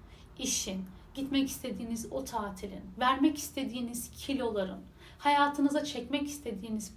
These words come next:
partnerin aslında kendi D N A'nızda, inanç sisteminizde mevcut olduğunu, sadece bunu aktivasyon aracılığıyla, inanışlarınızı değiştirerek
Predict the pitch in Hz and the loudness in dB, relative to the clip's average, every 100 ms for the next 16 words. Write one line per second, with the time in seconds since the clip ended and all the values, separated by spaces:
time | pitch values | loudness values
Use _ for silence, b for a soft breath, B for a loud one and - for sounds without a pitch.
0 | - 262 269 240 196 175 - B B B | -8 -6 -6 -6 -6 -6 -10 B B B
1 | B 269 269 - 320 294 233 180 - B | B 0 0 2 4 6 4 2 -2 B
2 | B B B B - - - - - - | B B B B -20 -20 -20 -20 -20 -20
3 | - - 269 302 320 320 330 339 339 240 | -20 -8 2 8 10 10 8 6 2 -2
4 | 220 285 302 285 285 285 277 262 262 - | 4 8 8 6 6 4 4 2 0 0
5 | 226 196 B B B 294 277 302 311 - | -4 -4 B B B 6 8 10 6 4
6 | 277 - 269 247 247 233 233 208 202 202 | -4 -2 -2 0 0 -2 -4 -2 0 0
7 | 311 - 339 254 196 190 185 190 - B | 0 4 4 4 0 -4 -6 -8 -12 B
8 | B - - 370 392 359 320 320 269 302 | B -8 2 4 4 4 4 4 2 4
9 | 339 - - 269 277 - 302 302 285 - | 2 0 0 0 0 0 4 6 4 2
10 | 311 339 359 349 254 262 262 240 226 254 | 8 8 8 2 0 0 0 -2 -6 -6
11 | 240 214 190 190 - - - - B B | -2 -2 -2 -4 -10 -18 -20 -20 B B
12 | B - 294 285 294 302 - - 302 294 | B -2 6 6 8 6 6 2 2 6
13 | 285 302 311 262 247 - - 277 269 - | 6 6 4 2 -4 -6 -6 0 2 2
14 | - - | -4 -10